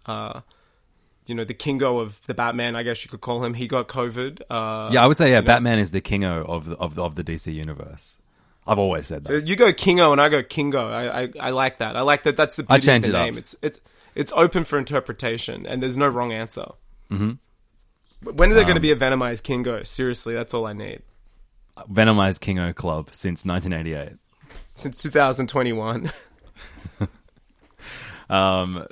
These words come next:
Speaker 2: but yeah, we, we got the, the, the second trailer from the Batman. Now, wait, wait, let me do this right. So it's the Batman, but it's just Eternals?
Speaker 1: Yeah, it's one hundred percent correct.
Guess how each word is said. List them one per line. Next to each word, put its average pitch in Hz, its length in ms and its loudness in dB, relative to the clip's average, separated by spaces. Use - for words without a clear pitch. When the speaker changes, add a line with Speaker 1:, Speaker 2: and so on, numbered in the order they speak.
Speaker 2:
but 113 240 6
yeah, 127 140 6
we, 110 120 2
we 113 140 2
got 110 360 4
the, 98 380 -2
the, 90 180 -6
the 101 100 -4
second 117 320 -2
trailer 82 420 -2
from 92 380 0
the 87 100 -6
Batman. 82 400 -4
Now, 104 80 2
wait, 135 120 4
wait, 110 120 -8
let 151 80 0
me 196 80 2
do 160 100 0
this 101 220 -4
right. 76 200 -8
So 110 80 0
it's 104 160 -4
the 110 440 2
Batman, 82 640 -4
but 104 120 2
it's 92 280 -6
just 101 280 -4
Eternals? 135 640 -4
Speaker 1:
Yeah, 147 160 4
it's 127 100 -4
one 139 100 2
hundred 131 280 0
percent 117 340 -4
correct. 113 440 -8